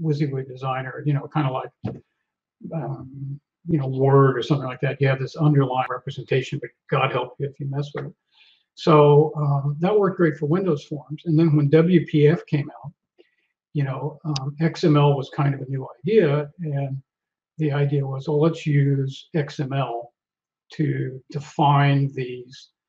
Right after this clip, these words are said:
user interface elements." Um, and so that's when X M L started to look, or,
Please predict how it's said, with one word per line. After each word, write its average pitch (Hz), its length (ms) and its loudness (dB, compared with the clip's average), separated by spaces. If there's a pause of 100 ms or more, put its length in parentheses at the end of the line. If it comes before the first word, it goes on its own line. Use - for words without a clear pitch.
(240)
user 147 280 2
interface 143 680 4
elements." - 720 2 (440)
Um, 131 540 -10 (360)
and 160 120 -2
so 156 220 0
that's 180 380 -2
when 151 180 0
X 147 260 -6
M 139 120 -4
L 135 180 -8
started 143 380 -2
to 143 80 -10
look, 139 260 -10
or, 139 200 -10